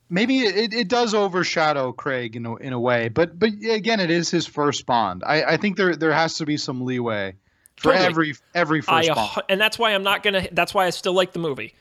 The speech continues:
Speaker 2: He's, he does not
Speaker 1: Yeah.
Speaker 2: ruin the movie by any stretch.
Speaker 1: No, he definitely doesn't. He doesn't come across as a bad Bond, which
Speaker 2: No.
Speaker 1: is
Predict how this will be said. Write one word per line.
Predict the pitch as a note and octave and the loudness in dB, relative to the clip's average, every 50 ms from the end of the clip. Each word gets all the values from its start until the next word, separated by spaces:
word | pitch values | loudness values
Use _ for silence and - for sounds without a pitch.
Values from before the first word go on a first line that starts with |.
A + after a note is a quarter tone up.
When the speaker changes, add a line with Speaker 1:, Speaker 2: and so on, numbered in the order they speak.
| _ _ | _ _
Speaker 2:
He's, | - F3+ E3 C#3+ | -2 -2 0 0
he | F3+ E3 F3 F#3+ | 0 0 0 0
does | D#3 F#3 F3 D3+ D#3+ | 2 2 0 0 2
not | E3+ E3+ F#3+ G3 | 0 0 0 0
Speaker 1:
Yeah. | G3+ | 0
Speaker 2:
ruin | F#3+ F#3+ F#3 | -2 -2 -2
the | F3 | -4
movie | E3+ E3 D#3+ E3 D#3 | -4 -4 -4 -2 0
by | D3 C#3 C#3 | 0 0 -2
any | C3+ C3 | -2 -6
stretch. | C3 - - - - - - - - - _ _ _ _ - - | -8 -8 -8 -10 -10 -12 -14 -16 -18 -18 _ _ _ _ -6 0
Speaker 1:
No, | E3 F#3 F3+ D3 A2 G2+ | 2 4 4 4 2 0
he | G#2 A2+ D#3+ E3 | -2 -2 -2 2
definitely | F#3 G3+ G3 - A3 G#3+ G3+ F#3 | 4 2 2 2 0 -2 0 2
doesn't. | F#3+ F3+ D#3+ E3 D#3+ B2 | 2 2 0 -2 -4 -4
He | D3+ D#3 | -2 0
doesn't | F3 F3+ F3 F3 E3 | 0 0 0 0 -2
come | - E3+ E3 | 0 0 0
across | D#3+ - - D#3+ C#3+ C#3+ C#3 - - | 0 0 2 4 4 4 2 0 -2
as | B2 A#2 | -8 -8
a | A2+ | -6
bad | - B2+ B2 B2 A#2+ A#2 - | -2 0 2 2 2 0 -2
Bond, | A2 F#2 F2 E2+ F2+ F#2 - | -4 -4 -4 -6 -8 -12 -10
which | - B2+ A#2+ F3 | -10 -6 -2 -2
Speaker 2:
No. | D#3+ | -2
Speaker 1:
is | A#2+ A2+ | -2 -2